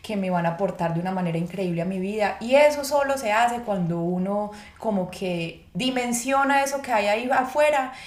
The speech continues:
y asume con responsabilidad el querer salir de ahí, sale y te das cuenta de verdad que hay muchísimas cosas maravillosas y que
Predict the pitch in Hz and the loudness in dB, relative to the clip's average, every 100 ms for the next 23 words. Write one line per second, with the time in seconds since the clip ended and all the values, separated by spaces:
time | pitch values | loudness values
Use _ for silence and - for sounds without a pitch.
0 | - - 196 202 190 180 175 180 - 196 | -20 -10 -2 0 0 0 -2 -6 0 6
1 | 202 196 254 269 269 285 240 240 214 202 | 6 6 0 0 2 0 0 -2 -2 -2
2 | 226 202 202 190 190 - 240 247 269 254 | -2 -2 0 0 0 -2 -4 -2 -2 -2
3 | 254 240 254 285 269 277 285 262 226 - | -2 -2 -2 -4 -2 2 2 0 -4 -4
4 | 208 185 180 220 220 240 202 180 175 - | -2 -2 -2 -6 -2 0 2 0 -4 -6
5 | 208 - 240 269 269 285 277 233 - 202 | -8 -4 -4 -4 -4 -4 -2 -2 -2 -6
6 | 226 240 233 196 233 240 214 202 - 190 | -4 0 0 0 -2 -6 -6 -10 -8 -8
7 | 180 | -8